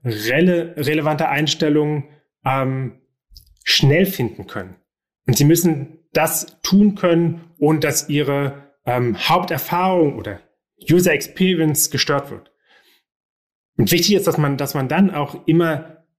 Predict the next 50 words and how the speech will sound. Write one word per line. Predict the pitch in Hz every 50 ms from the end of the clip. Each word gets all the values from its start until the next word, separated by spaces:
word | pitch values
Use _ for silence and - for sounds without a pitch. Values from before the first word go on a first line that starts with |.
| _ _ _ - _ _ _ -
den | 120 139 131 131
Menschen | 143 180 214 202 - 170
erklärt, | 139 - - - - 180 202 196 -
was | - 156 143 -
man | 160 147 147
mit | 147 147 -
den | 139 127
Daten | 123 135 131 139 135 - 131 123
macht | 127 151 196 202 - -
und | 131 117 113
wie | 156
man | 160 160 147 147
an | 135
die | 135 127
Daten | 127 135 127 127 - 120 107
kommt. | - - 175 208 240 247 - - _ _ _ _ _ _ -
Äh, | 127 131 135
und | - 147 131 123
das | 151 147 -
vor | - 175 165
allen | 180 208
Dingen | 196 190
für | - 143
Menschen | 139 156 156 - 165 147
tut, | - - 160 156 160 147
die | 143 143 143 135 139 - - - _ -
einen | 135 131 127
deutlich | 110 135 143 139 - - - _ _ _ _ _ -
geringeren | 147 131 104 127 147 185 220 233 175 151 143 135 127 117 - - _ _ _ _ - 156
digitalen, | 143 - 139 - - - - 143 143 156 160 160 151 151 143 127 - - - _ _ _ -
ähm, | 139 135 135 127 127 120
Sachverstand | 113 - 160 165 170 - 196 180 - 165 143 139
mitbringen | 135 135 135 147 139 131 127
oder | 123 117
weniger | 143 156 170 156 147 131
Kenntnisse | - - - 175 180 180 175 - 143
mitbringen | 131 131 131 - 151 135 131 143 -
als, | 131 131 127 - - -
äh, | 139 139 135 127
du | 131 - 165 170 156
und | 139 -
ich | - 165 180 175 - -
und | 131 117 113 -
als | 139 127 127 120 - -
die, | 135 131 131
die | 131 135
meisten | 131 131 135 131 - -
Menschen, | 143 151 151 147 165 147
die | 147 139
sich, | 143 143 -